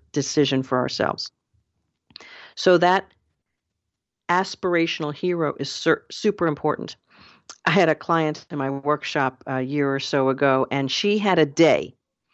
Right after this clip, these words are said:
where she actually had, "What would future Heather do?" And I thought it was a lot of fun, and it was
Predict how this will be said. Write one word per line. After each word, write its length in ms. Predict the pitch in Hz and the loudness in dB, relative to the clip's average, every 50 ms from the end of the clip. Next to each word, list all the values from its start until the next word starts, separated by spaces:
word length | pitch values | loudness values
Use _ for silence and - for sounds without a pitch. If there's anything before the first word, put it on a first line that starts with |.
| _ - - - _ - | _ -20 -20 -20 _ -6
where 140 | 160 147 | -4 -4
she 360 | 143 - - - 202 214 - - - | -4 -4 -4 -2 -2 -2 -2 -2 -2
actually 680 | 156 156 156 - 156 156 - - - - 170 165 165 | -2 -2 -4 -6 -10 -12 -10 -8 -6 -4 -4 -4 -4
had, 420 | 151 - - 127 123 123 123 127 - - | -4 -4 -4 -4 -2 -2 -4 -6 -10 -10
"What 320 | - 131 139 151 - - | -6 -2 -2 -2 -2 -2
would 320 | 165 165 160 160 160 - - _ | 0 0 0 0 -2 -4 -12 _
future 840 | - - - - 147 143 139 131 131 - - 139 127 123 123 - _ _ | -20 -18 -10 -4 -2 -2 -2 -2 -2 -2 0 0 0 0 -2 -8 _ _
Heather 400 | - - - 127 123 127 120 113 | -8 -2 0 0 2 4 2 2
do?" 260 | 120 120 113 101 - - _ _ _ _ _ _ _ _ _ _ _ _ _ _ _ _ _ _ _ _ _ _ _ _ _ _ _ _ _ _ - | 2 2 0 0 0 -6 _ _ _ _ _ _ _ _ _ _ _ _ _ _ _ _ _ _ _ _ _ _ _ _ _ _ _ _ _ _ 0
And 100 | 160 160 | 2 2
I 80 | 175 180 | 2 2
thought 220 | 175 - 170 151 | 4 4 4 4
it 100 | 143 - | 4 2
was 140 | 143 147 135 | 0 -2 -2
a 60 | 135 | 0
lot 240 | 131 131 135 135 123 | 0 0 0 0 0
of 60 | 131 | -2
fun, 360 | - - 165 151 143 139 131 - - | -2 0 0 2 2 0 -2 -4 -4
and 160 | 139 139 139 | -4 -4 -4
it 80 | - - | -4 -4
was 240 | 135 135 131 - | -4 -6 -6 -8